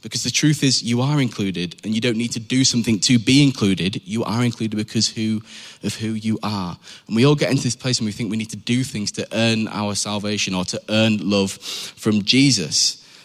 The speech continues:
But here's an example of how Jesus could have done this but didn't, okay? So when Jesus was in the wilderness, the enemy came to tempt him three times. And one time, Satan said to him, "If you are the Son of God, tell these stones to become bread."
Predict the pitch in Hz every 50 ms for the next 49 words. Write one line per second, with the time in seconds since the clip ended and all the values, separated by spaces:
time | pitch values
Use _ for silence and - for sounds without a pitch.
0 | _ _ - 113 135 - - 143 170 185 185 202 185 170 - 175 160 143 147 131
1 | - 135 127 123 - 143 156 170 156 147 131 - - - 165 156 156 131 127 110
2 | 104 98 98 - - 107 90 - 120 107 95 90 82 76 - - - - - -
3 | 98 104 127 135 - - - - - - - 135 139 139 135 127 143 170 196 180
4 | 196 170 165 156 160 151 143 139 135 143 147 156 143 127 107 101 98 101 - -
5 | 123 117 - 123 143 160 165 175 170 - - 123 120 120 117 - - 147 135 123
6 | - 123 110 101 - - 123 135 131 127 - - 101 92 90 87 85 80 - -
7 | - - - - - - - - 110 117 123 151 175 185 170 - 151 110 101 101
8 | 101 113 - - - 151 151 160 156 - 143 127 - 123 107 - 110 104 107 104
9 | 98 104 117 - - - - - 127 147 156 - - 170 170 175 180 175 175 -
10 | - 180 190 180 156 - 113 98 98 101 - - - - - - - - - 120
11 | 123 131 143 147 - - - - 113 107 107 113 107 - - 107 120 113 - -
12 | 104 95 98 95 - 123 120 98 87 - -